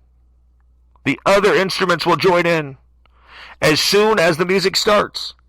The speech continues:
You will bow down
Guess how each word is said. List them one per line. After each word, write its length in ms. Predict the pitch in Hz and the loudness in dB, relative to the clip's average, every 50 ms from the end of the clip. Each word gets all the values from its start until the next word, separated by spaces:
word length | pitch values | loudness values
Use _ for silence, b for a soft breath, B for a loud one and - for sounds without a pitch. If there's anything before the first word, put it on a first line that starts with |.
| _ _ _ _ _ _ - - - - _ _ _ _ _ _ _ _ _ _ _ _ _ _ _ _ _ _ _ _ _ _ - | _ _ _ _ _ _ -20 -20 -20 -20 _ _ _ _ _ _ _ _ _ _ _ _ _ _ _ _ _ _ _ _ _ _ -12
You 180 | 107 143 196 196 | -6 -6 -4 0
will 360 | 190 202 190 180 156 - _ _ _ _ _ _ | 2 2 2 2 0 -2 _ _ _ _ _ _
bow 500 | - - 95 95 - 165 165 170 170 170 | -20 -20 -10 -4 0 2 2 4 4 2
down 460 | 143 165 160 165 165 156 147 131 117 | 2 2 2 2 2 2 0 -2 -6